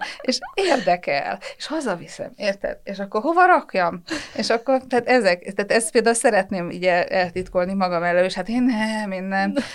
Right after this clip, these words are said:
mert, és hát persze, hogy nem lehet, tehát, tehát nyilván, de ezen, ha az ember tud nevetni, tehát a, nagyon fontos a humor. Tehát egy nagyon fontos áthidaló dolog a humor, ö,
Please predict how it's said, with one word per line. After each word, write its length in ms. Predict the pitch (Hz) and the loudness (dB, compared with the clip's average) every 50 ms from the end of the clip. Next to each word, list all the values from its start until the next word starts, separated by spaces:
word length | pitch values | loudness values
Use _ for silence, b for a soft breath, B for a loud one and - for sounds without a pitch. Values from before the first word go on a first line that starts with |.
| - | -6
mert, 220 | - 196 208 202 - | -2 -2 0 0 0
és 120 | - - - - - | -2 -2 -4 -8 -8
hát 180 | 202 214 - - | -8 -8 -8 -4
persze, 340 | - 208 190 196 - 190 185 | 0 0 0 0 0 -2 -2
hogy 100 | 180 180 | -2 -2
nem 140 | 175 170 170 | -2 -4 -2
lehet, 340 | 165 151 180 170 165 170 - | 0 -2 0 0 0 -2 -2
tehát, 200 | - 151 175 175 | -2 -2 -2 -2
tehát 400 | - - 165 165 - 180 175 190 190 | -4 -8 -8 -6 -4 -4 -6 -6 -4
nyilván, 420 | 196 196 190 180 175 175 185 180 | -4 -4 0 2 2 2 2 2
de 60 | 208 | 0
ezen, 300 | 214 214 214 226 220 220 | 0 2 4 2 2 2
ha 120 | 220 233 226 | 4 4 4
az 100 | 233 254 | 4 4
ember 300 | 269 269 247 214 196 202 | 4 4 4 2 2 0
tud 160 | - 196 180 | -4 -6 -4
nevetni, 580 | 185 190 185 175 175 170 175 - - 180 175 170 | -4 -4 -2 -2 -2 -2 -4 -6 -10 -10 -10 -6
tehát 260 | - 180 180 180 - - - | -2 -2 -2 -2 -2 -6 -2
a, 280 | - 208 208 214 202 - - - | 0 0 0 0 -4 -10 -14 -8
nagyon 380 | - 233 247 247 233 220 202 185 | -2 0 0 2 2 0 -4 -4
fontos 460 | - 196 190 180 175 180 175 175 - | -4 -4 -4 -4 -4 -6 -8 -4 -4
a 60 | 170 | -4
humor. 520 | 170 175 165 170 165 165 160 160 165 - - _ _ - - | -4 -4 -6 -8 -8 -8 -8 -10 -12 -14 -16 _ _ -20 -10
Tehát 260 | - 175 180 - 185 | -4 -2 -2 -2 0
egy 180 | 175 190 190 185 | 0 0 0 2
nagyon 320 | 202 208 208 208 190 180 | 0 0 0 0 -2 -4
fontos 420 | 175 - 190 185 175 180 180 170 - | -4 -4 -6 -6 -4 -4 -6 -4 -2
áthidaló 640 | 180 180 175 - 185 170 170 170 170 170 170 170 | -2 -2 -2 -4 -10 -8 -4 -4 -4 -2 -4 -4
dolog 340 | 165 170 170 170 170 170 165 | -4 -4 -4 -4 -4 -4 -4
a 80 | 170 170 | -6 -6
humor, 440 | 170 175 175 180 180 175 175 180 175 B B B B B B B B | -4 -4 -4 -4 -2 -2 -4 -6 -8 B B B B B B B B
ö, 60 | - | -6